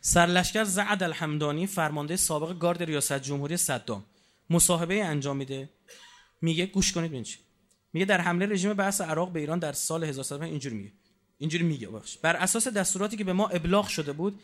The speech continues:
فلسفه حمله ما به ایران این بود که عناصر ملی گرا مانند بازرگان و امیر انتظام از این طریق بتوانند حکومت رو در تهران در دست بگیرند و ما را از عوارض انقلاب اسلامی در ایران نجات دهند.»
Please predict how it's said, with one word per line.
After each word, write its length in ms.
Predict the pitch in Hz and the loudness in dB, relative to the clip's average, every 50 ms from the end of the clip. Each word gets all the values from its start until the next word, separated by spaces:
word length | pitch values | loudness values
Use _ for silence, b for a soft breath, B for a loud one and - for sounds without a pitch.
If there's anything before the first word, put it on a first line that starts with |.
| B B B | B B B
فلسفه 680 | - - 190 175 175 165 - - 180 165 - 214 214 214 | -6 0 2 2 2 2 2 0 0 -2 -2 -2 -2 0
حمله 360 | - 180 165 160 160 180 180 | 0 0 0 0 0 2 2
ما 140 | 175 160 147 | 2 2 0
به 100 | 143 151 | -2 -2
ایران 320 | 127 143 147 156 165 170 | -4 -2 -2 -2 -2 0
این 140 | 165 175 180 | 0 0 0
بود 260 | 190 214 214 - B B B B B | 0 -2 -4 -6 B B B B B
که 120 | - 175 | -6 -2
عناصر 440 | 156 165 170 165 165 - 208 196 196 | 0 2 2 2 2 0 0 0 2
ملی 320 | 175 160 151 147 147 151 | 2 2 0 -2 -4 -4
گرا 220 | 151 156 147 147 147 | -2 -2 -2 -2 -2
مانند 420 | 147 151 151 165 165 175 160 143 | -2 -2 -2 -2 -2 -2 -2 -2
بازرگان 480 | 143 139 139 135 143 135 131 147 165 180 | -2 -4 -2 -2 -2 -2 -2 0 0 0
و 60 | 170 | 0
امیر 280 | 143 147 139 139 127 | 0 -2 -4 -4 -4
انتظام 400 | 135 135 131 - 135 127 135 123 | -4 -6 -6 -6 -6 -6 -6 -4
از 200 | 120 139 - - - | -4 -4 -4 -4 -4
این 120 | 147 170 180 | -2 -2 -2
طریق 280 | 180 156 147 165 - | -2 -2 -4 -4 -6
بتوانند 380 | 180 175 - 170 170 175 180 175 | -6 -6 -4 -2 -2 0 0 0
حکومت 320 | 165 165 151 156 165 - | -2 -2 -4 -4 -4 -4
رو 60 | 175 | -4
در 120 | 160 151 135 | -6 -6 -6
تهران 300 | - 135 131 131 143 147 | -6 -8 -8 -6 -6 -6
در 120 | 139 117 | -6 -8
دست 280 | 101 104 104 101 - - | -8 -8 -12 -12 -12 -18
بگیرند 280 | - - - - - _ _ _ _ _ _ b b b b b b b | -20 -20 -20 -20 -20 _ _ _ _ _ _ b b b b b b b
و 100 | 156 160 | 2 4
ما 160 | 175 196 202 | 6 6 6
را 100 | 185 170 | 6 4
از 180 | 147 151 151 147 | 2 0 -2 -4
عوارض 580 | - - 156 160 147 160 156 160 180 190 165 160 | -4 -2 0 2 2 4 2 4 2 0 0 -2
انقلاب 440 | 131 143 151 143 143 156 175 160 | -2 -2 -4 -2 -2 0 0 0
اسلامی 420 | 143 135 131 - - 147 143 160 180 | -2 -2 -2 -2 -2 -2 0 0 0
در 120 | 170 151 | 0 0
ایران 260 | 139 139 160 165 147 | 0 0 2 2 2
نجات 300 | 120 110 98 104 - - | 0 0 -4 -6 -8 -10
دهند.» 200 | - - - - | -16 -20 -20 -20